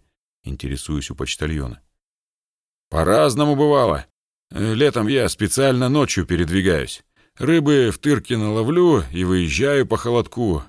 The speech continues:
чтоб не скисло. А днём останавливаюсь, пережидаю жару. Коню в это время оводы шибко досаждают.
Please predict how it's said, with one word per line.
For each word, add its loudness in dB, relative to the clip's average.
чтоб -8
не -2
скисло. -6
А -4
днём 2
останавливаюсь, 2
пережидаю 0
жару. -2
Коню 0
в 4
это 2
время 2
оводы 2
шибко 0
досаждают. -4